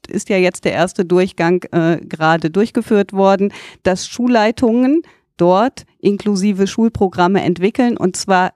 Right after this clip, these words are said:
ganz gezielt, bedarfsorientiert abgestellt auf ihre inklusive Schulentwicklung ihrer Schule. Die zweite Frage, ich bin mir nicht ganz sicher, ob ich sie richtig verstanden habe,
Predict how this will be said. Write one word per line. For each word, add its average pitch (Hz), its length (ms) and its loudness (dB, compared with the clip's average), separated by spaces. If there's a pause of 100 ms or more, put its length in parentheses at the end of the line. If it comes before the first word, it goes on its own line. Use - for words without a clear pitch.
ganz 214 460 -2
gezielt, 208 720 -2
bedarfsorientiert 180 1120 0
abgestellt 170 720 -2
auf - 240 -4 (120)
ihre 202 340 2
inklusive 165 920 -2
Schulentwicklung 160 880 -2
ihrer 165 340 2
Schule. 131 420 -6 (920)
Die 165 80 -16
zweite 190 420 0
Frage, 220 540 2 (1000)
ich - 120 -12
bin 214 140 0
mir 220 100 2
nicht 208 180 -2
ganz 202 180 -4
sicher, 214 260 -2
ob - 100 -6
ich 202 120 -6
sie 190 160 -4
richtig 196 420 -8
verstanden 208 680 0
habe, 240 460 0